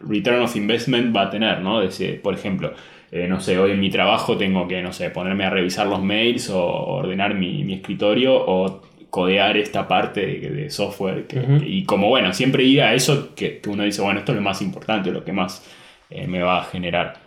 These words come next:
Speaker 1: Y el otro tiene que ver con, en, en general, optimizar un proceso que uno dice, "Bueno, de esto que yo tengo que hacer, ¿cuál es la mejor forma de hacerlo? De manera que, que me libere tiempo para,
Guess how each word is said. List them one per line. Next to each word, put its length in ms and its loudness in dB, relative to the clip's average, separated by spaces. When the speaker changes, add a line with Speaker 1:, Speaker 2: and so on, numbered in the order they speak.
Speaker 1:
Y 160 2
el 120 6
otro 280 6
tiene 200 4
que 80 4
ver 200 4
con, 260 2
en, 240 -2
en 180 -4
general, 680 2
optimizar 640 2
un 180 -2
proceso 460 -2
que 80 -2
uno 80 -2
dice, 200 0
"Bueno, 360 2
de 100 4
esto 300 0
que 80 -2
yo 160 -4
tengo 260 0
que 80 0
hacer, 440 4
¿cuál 180 4
es 60 2
la 80 2
mejor 280 2
forma 280 2
de 60 2
hacerlo? 640 2
De 200 -8
manera 480 2
que, 220 -4
que 160 -4
me 320 -6
libere 360 2
tiempo 400 2
para, 480 -6